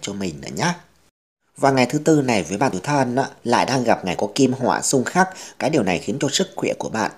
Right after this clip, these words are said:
đang có chiều hướng đi xuống. Với bạn, hoạt động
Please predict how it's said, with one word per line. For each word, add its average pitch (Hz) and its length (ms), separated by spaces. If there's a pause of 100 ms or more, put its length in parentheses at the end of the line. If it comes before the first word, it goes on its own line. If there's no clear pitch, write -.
(140)
đang 110 240
có 120 200
chiều 113 180
hướng 147 300
đi 123 140
xuống. 123 420 (400)
Với 127 140
bạn, 147 260 (220)
hoạt 110 200
động 104 180